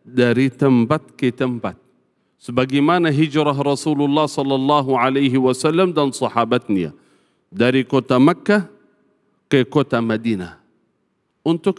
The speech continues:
apa? Agar dekat dengan Allah Subhanahu wa taala, bisa beribadah, be-, menjalankan perintah Allah Subhanahu wa taala.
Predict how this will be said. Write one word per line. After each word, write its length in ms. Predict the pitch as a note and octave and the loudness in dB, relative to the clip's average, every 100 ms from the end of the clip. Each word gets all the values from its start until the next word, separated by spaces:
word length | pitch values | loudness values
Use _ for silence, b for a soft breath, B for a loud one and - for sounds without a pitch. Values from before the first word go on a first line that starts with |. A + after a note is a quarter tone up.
| G3+ | 0
apa? 320 | - F3 D#3+ b b b | 0 -2 -2 b b b
Agar 320 | - G#2 A2 | -4 0 0
dekat 400 | G2 A#2+ - C3 | 0 -2 -2 -4
dengan 320 | A#2+ A#2 A#2 | -2 0 0
Allah 320 | - B2+ A#2+ A#2+ | 0 -2 0 -2
Subhanahu 800 | - A#2+ - B2 A#2+ A#2 B2 A#2+ | -2 -6 -2 -2 0 0 2 0
wa 80 | |
taala, 480 | A#2+ B2 A#2+ C3+ D3 D#3 b b | 0 -2 0 0 0 -4 b b
bisa 320 | - G#2+ B2+ A#2+ | -2 -2 0 0
beribadah, 880 | A#2+ A2+ A2 A#2 B2+ C3 B2+ D3+ C#3+ b b b b | 0 0 0 0 2 2 0 -2 -4 b b b b
be-, 240 | G2+ A#2 G2+ | -4 -4 -2
menjalankan 1120 | A#2 A#2+ A2+ B2+ C3 B2 - B2+ A#2+ - - | 2 2 2 2 2 0 0 0 0 -2 -10
perintah 500 | - C#3+ D3 C#3+ B2+ | -2 2 2 2 -2
Allah 300 | A#2+ B2+ B2 | -2 -2 -2
Subhanahu 800 | A#2 B2 G#2 B2 A#2 A#2 A2 B2 | -4 -8 -6 -4 -2 -4 -6 -6
wa 100 | G#2+ | -8
taala. 400 | G#2 G#2 F#2+ F2 | -8 -10 -10 -10